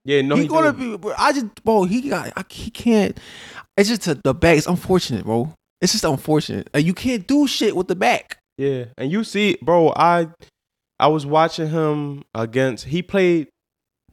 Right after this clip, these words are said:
Speaker 1: I don't think he played both Laker games, but he played one of them 'cause, uh, one I was watching him. He had, like, twelve in the first quarter, bro, and it was just like, it's like, what do we do? Like, what we gonna do about this man? And then luckily he got in foul trouble.
Speaker 2: Yeah.
Speaker 1: 'Cause, you know, the back.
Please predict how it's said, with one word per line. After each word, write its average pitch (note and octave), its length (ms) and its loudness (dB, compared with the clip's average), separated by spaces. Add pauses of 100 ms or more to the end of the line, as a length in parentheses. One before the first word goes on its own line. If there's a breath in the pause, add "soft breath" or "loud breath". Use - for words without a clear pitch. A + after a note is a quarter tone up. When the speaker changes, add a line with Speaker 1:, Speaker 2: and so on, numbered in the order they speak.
(200)
Speaker 1:
I C#3 80 0
don't F#3 120 -2
think G3 100 -4
he F#3+ 60 -2
played D3 280 -4
both C#3 180 2
Laker D#3 280 -2
games, D3+ 300 -2
but B2 120 -2
he C#3+ 60 -2
played C#3 240 0
one C3 200 0
of C#3+ 80 -2
them A#2 100 -4
'cause, G2 180 -14
uh, G2+ 160 0
one B2+ 220 0
I B2 120 2
was A2+ 140 -2
watching D3 320 2
him. C3+ 80 -4 (300)
He A3 100 0
had, G#3 100 4
like, B2+ 200 0
twelve E3 360 4
in C3 60 -2
the G#2+ 60 -4
first C#3 340 -2
quarter, C#3 280 2
bro, B2 340 0 (500)
and B2+ 180 0
it E3+ 40 6
was E3 200 2
just C3 180 -8
like, A#2 300 0 (760)
it's E3 180 -6
like, D3 180 -2
what F#3+ 200 0
do F#3 80 -4
we D3 220 -4
do? F3 280 2
Like, B2 180 0
what F4+ 200 -2
we F4+ 60 2
gonna C#3+ 240 -2
do E3 140 2
about C3 240 -2
this A#2 160 -6
man? A#2 280 2
And A2 120 -2
then B2+ 120 0
luckily D3+ 400 0
he D3+ 120 -2
got C3+ 180 2
in A2 120 -4
foul C#3 280 2
trouble. F#2+ 400 -14
Speaker 2:
Yeah. C3 160 2
Speaker 1:
'Cause, C#3+ 140 -4
you E3+ 80 -2
know, C#3+ 260 -2
the A#2 120 -8
back. D3 340 0